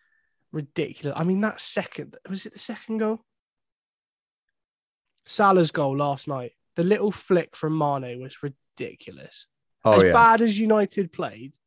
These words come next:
Speaker 1: Liverpool were that good.
Speaker 2: Oh, t-, taking nothing away from them. Do you wanna know also a little bit of an unpopular opinion? I'd say Liverpool are winning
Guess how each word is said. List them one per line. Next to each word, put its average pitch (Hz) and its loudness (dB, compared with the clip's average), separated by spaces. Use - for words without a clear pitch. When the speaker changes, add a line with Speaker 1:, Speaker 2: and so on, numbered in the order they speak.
Speaker 1:
Liverpool 156 0
were 143 0
that 131 -6
good. - -18
Speaker 2:
Oh, 113 2
t-, 127 4
taking 139 2
nothing 131 4
away 110 4
from 135 -2
them. 85 -8
Do 185 -8
you 208 2
wanna 214 4
know 185 4
also 156 0
a - 2
little 180 0
bit 160 -6
of 147 -6
an 139 -6
unpopular 123 -4
opinion? 95 -10
I'd 143 -2
say 156 2
Liverpool 143 0
are 117 2
winning 147 -4